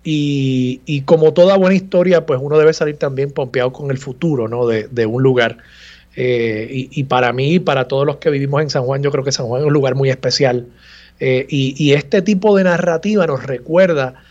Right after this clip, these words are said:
de todas esas personas que vinieron antes. Así que yo, por lo menos, la vi este, creo que fue el domingo. Todavía está en algunos cines, así que los invito. Es, es un documental, no es, no es el especial musical, es un documental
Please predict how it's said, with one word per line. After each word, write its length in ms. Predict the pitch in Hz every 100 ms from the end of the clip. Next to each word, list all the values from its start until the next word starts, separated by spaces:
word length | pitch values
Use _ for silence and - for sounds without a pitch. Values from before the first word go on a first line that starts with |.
| _ _
de 160 | 147 123
todas 300 | 123 127 147
esas 180 | 165 175
personas 400 | 165 139 156 165
que 160 | -
vinieron 320 | 147 131 123 139
antes. 280 | 123 135 110
Así 100 | 120
que 220 | 127 127
yo, 300 | 131 190 226 - - _ _
por 100 | 160
lo 80 | 160
menos, 180 | 226 208
la 120 | 170
vi 160 | 151 190
este, 800 | 208 - 214 208 196 170 143 127
creo 140 | -
que 60 | 156
fue 160 | -
el 40 | 202
domingo. 520 | 175 143 208 165 - _ _ _ _
Todavía 360 | - 127 127 147
está 160 | 147
en 80 | 190
algunos 420 | 185 165 170 170
cines, 260 | - 175 151
así 180 | 131 135
que 120 | 131
los 100 | 120
invito. 400 | 120 123 160 117
Es, 140 | 117 143
es 140 | 139
un 160 | 190 220
documental, 580 | 208 202 190 185 214
no 160 | 202 165
es, 240 | 196 - - _ _ _ _
no 140 | 143 143
es 40 |
el 40 | 202
especial 400 | 208 202 220 202
musical, 520 | 196 - 151 151 120
es 80 | 104
un 160 | 156
documental 800 | 196 196 185 175 165 190 185 185